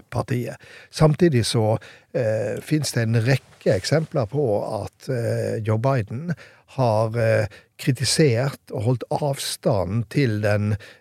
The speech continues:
eh, ytterliggående høyreregjeringa som nå er i Israel. Eh, husk på at, eh, eh, det har vært vanlig i Israel gjennom flere tiår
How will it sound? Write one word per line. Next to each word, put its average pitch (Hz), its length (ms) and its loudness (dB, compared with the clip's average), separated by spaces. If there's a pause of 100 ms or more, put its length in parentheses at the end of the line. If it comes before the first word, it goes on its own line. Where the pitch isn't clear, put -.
(100)
eh, 139 160 -2
ytterliggående 104 840 0
høyreregjeringa 101 960 0
som 120 240 -2
nå 123 220 2
er 120 260 2
i 113 140 0
Israel. 135 440 4 (360)
Eh, 120 280 4 (300)
husk - 240 0
på 127 140 2 (100)
at, 113 300 2
eh, 107 320 2 (340)
eh, 104 440 -2
det 110 100 0
har 107 100 0
vært 110 320 2
vanlig 117 1040 4
i 139 280 0
Israel 104 360 -2
gjennom 107 280 0
flere 117 260 -2
tiår 135 640 0